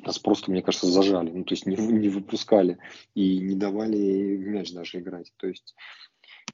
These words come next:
как-то, м, здесь не знаю, да, не знаю даже вот т-, тоже как-то не знаю даже, что здесь еще дополнительно сказать. Там Пеняй,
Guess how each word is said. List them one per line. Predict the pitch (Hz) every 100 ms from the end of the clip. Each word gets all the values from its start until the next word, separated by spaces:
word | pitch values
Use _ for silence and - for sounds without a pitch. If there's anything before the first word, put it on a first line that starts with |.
| _ _ -
как-то, | - 110 104 107
м, | 104 95 92 92 _ _ _ _ _ _ _ _ _ _ _ _ _ _ _ _ _ _ _ _ _ _ _ _ _ _ _ _ _ _ _ _ -
здесь | 101 92
не | 101
знаю, | 98 98
да, | 87
не | 92 110
знаю | 113 95
даже | 90 87
вот | 87 - _
т-, | - -
тоже | - 104 90
как-то | - - -
не | 90 95
знаю | 101
даже, | 90 90
что | 87 -
здесь | 90 92 -
еще | 90 95
дополнительно | 92 98 95 90
сказать. | - 90 -
Там | - -
Пеняй, | 98 101 135 151